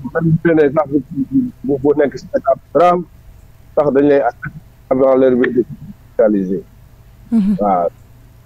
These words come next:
Speaker 2: Bu fekkee ne cas bi dafa graaw nag, nan ngeen di def? Da ngeen di woo-, woote secours wala nan lay demee?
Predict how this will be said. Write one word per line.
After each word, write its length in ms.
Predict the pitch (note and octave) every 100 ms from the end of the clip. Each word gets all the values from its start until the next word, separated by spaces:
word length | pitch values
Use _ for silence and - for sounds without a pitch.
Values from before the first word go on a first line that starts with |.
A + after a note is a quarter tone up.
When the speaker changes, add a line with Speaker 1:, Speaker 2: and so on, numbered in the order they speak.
| -
Speaker 2:
Bu 80 | A#3+
fekkee 320 | C4+ B3 B3+
ne 120 | A3+ A3+
cas 200 | A#3 G#3+
bi 80 |
dafa 480 | G#3 G#3+ A3 G#3 G#3
graaw 360 | G3 G#3+ G#3+ G#3
nag, 200 | A3+ E4 -
nan 280 | G#3 G3+ G#3
ngeen 160 | G3+ G3+
di 80 | G3+
def? 200 | C#4+ - - - - - -
Da 100 | G3+
ngeen 160 | G3+ G#3+
di 60 | G#3+
woo-, 280 | G#3+ G#3 G3+ G#3+
woote 380 | G#3 G#3 G#3 G#3+
secours 540 | - A#3 - D4+ D#4
wala 440 | A#3 A3 G#3+ G#3
nan 200 | G3+ G#3
lay 140 | G3+ G3+
demee? 280 | G3 G3